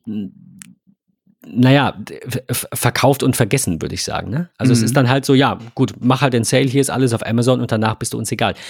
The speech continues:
Speaker 1: Ich weiß, dass das bei Anker nicht so ist. Ähm,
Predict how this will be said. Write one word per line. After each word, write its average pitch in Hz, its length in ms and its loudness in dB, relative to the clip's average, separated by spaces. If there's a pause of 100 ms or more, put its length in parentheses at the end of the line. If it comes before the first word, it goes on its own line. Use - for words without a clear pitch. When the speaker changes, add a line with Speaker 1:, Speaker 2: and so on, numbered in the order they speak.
(140)
Speaker 1:
Ich 117 140 0
weiß, 160 220 4
dass 143 140 0
das 127 140 0
bei - 160 -2
Anker 117 240 0
nicht 113 200 2
so - 80 0
ist. - 240 -2 (480)
Ähm, 107 380 0